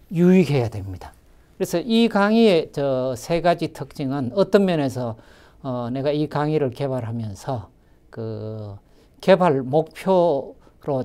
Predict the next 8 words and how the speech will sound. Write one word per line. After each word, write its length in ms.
잡은 360
것이 500
뭐냐면 600
쉽고 840
재미있고 840
유익해야 680
된다 560
하는데, 400